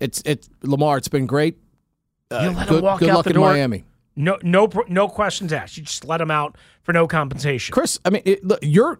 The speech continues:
Speaker 1: you're talking
Speaker 2: I mean,
Speaker 1: about
Speaker 2: you, you will get a third round compensatory pick in the following year, but
Speaker 1: But you're talking about, you're, you're talking about taking a gamble now
Speaker 2: Mm-hmm.
Speaker 1: for a five-year deal with an offensive coordinator who hadn't played a game
Speaker 2: I,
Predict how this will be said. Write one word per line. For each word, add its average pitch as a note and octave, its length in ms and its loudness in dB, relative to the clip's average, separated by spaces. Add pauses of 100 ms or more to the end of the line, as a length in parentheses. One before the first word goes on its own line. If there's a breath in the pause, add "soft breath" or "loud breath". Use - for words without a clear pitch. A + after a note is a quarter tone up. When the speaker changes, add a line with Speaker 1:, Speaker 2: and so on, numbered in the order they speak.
(220)
Speaker 1:
you're C#3 640 -4
talking G#3+ 280 6
Speaker 2:
I - 40 8
mean, G#3 100 4
Speaker 1:
about G#3 240 4
Speaker 2:
you, A3+ 100 2
you - 20 2
will B3+ 160 6
get A#3+ 160 4
a A3+ 80 2
third A#3 220 4
round G#3 220 4
compensatory F3+ 640 0
pick D#3+ 340 -2 (340 soft breath)
in F3+ 100 0
the E3 140 2
following G3 720 2
year, D3+ 320 -2
but C#3+ 180 0
Speaker 1:
But - 120 2
you're F3+ 100 2
talking G3+ 440 2
about, D3 460 2 (1000)
you're, D3+ 240 -2
you're D#3+ 140 2
talking G3+ 400 2
about F3+ 160 2
taking F3+ 340 2
a C#3 60 2
gamble E3 800 2
now C#3+ 640 2
Speaker 2:
Mm-hmm. D3+ 300 0 (880)
Speaker 1:
for E3+ 180 2
a C#3+ 60 4
five-year G#3+ 840 2
deal D3+ 520 2 (200)
with E3+ 100 4
an F3+ 80 4
offensive A3 440 2
coordinator F#3+ 460 2
who E3+ 60 6
hadn't G3 200 0
played F#3 180 2
a D3 40 0
game G#3 440 4
Speaker 2:
I, - 20 6